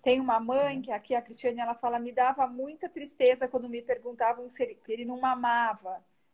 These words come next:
Speaker 1: né? Como ele não mama, né?" É, então, é, é complicado,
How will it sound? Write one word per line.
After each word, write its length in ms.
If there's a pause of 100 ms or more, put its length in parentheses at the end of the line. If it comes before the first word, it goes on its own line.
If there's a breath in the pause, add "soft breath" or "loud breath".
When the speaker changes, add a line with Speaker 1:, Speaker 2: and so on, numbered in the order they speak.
Speaker 1:
né? 280
Como 220
ele 100
não 120
mama, 720 (220)
né?" 380 (420)
É, 840
então, 520
é, 920 (360)
é 120
complicado, 960